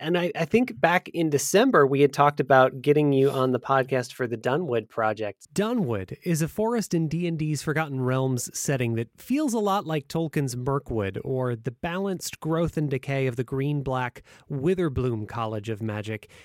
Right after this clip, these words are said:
in Magic: The Gathering's Strixhaven University.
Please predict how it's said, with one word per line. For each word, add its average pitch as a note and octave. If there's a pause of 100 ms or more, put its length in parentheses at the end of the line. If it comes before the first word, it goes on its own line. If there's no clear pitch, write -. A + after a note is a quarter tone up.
in B2
Magic: C#3+
The C3
Gathering's A#2+
Strixhaven A#2+
University. A2